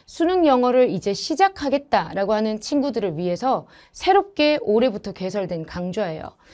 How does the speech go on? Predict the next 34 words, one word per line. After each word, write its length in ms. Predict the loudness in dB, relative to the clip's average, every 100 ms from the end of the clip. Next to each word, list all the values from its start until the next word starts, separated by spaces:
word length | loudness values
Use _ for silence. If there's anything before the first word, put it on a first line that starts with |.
| -20 -8
그래서 500 | 2 2 4 4 4 2
어법, 460 | 2 6 4 4 _ _ _
그 100 | -2
다음 260 | 2 2 -2
구문, 500 | -2 2 4 2 -2 _ _
구문 280 | -2 0 0
독해 380 | -4 -4 -8 -8 -8
이렇게 200 | -6 -4
세 160 | -2
가지가, 540 | 2 2 2 0 0 -8 _ -6
어, 100 | -2
와-, 220 | 0 -2 -6
구성이 340 | -8 -2 0 0
되어 180 | -2 -4
있습니다. 500 | -6 -8 -8 -8 -12 _ -20 -20 _
제배는요, 800 | 6 6 6 2 2 0 -2 -2
여러분 340 | -2 -2 -4 -6
정말 400 | -4 -2 -2 0
짧고 560 | 0 0 0 2 2
간결하게 760 | -2 -8 -4 -2 0 -2 -4 -10
선생님하고 560 | -10 -6 -4 -4 -6 -8
같이 280 | -12 -14 -10
공부를 340 | -6 -6 -6
할 80 | -8
수 120 | -12
있습니다. 500 | -16 -12 -10 -10 -14 -18 -20 _
한 260 | 0 2 2
강의 460 | 0 0 -2 -4 _
삼십 440 | -8 -2 -2 -4
분짜리예요. 600 | -12 -12 -12 -14 -14 -20 -20 _ _ _ _ _
<laughs> 180 | -8 -8
할 160 | -6 -6
수 140 | -4
있겠죠? 480 | -4 -4 -4 -6 -8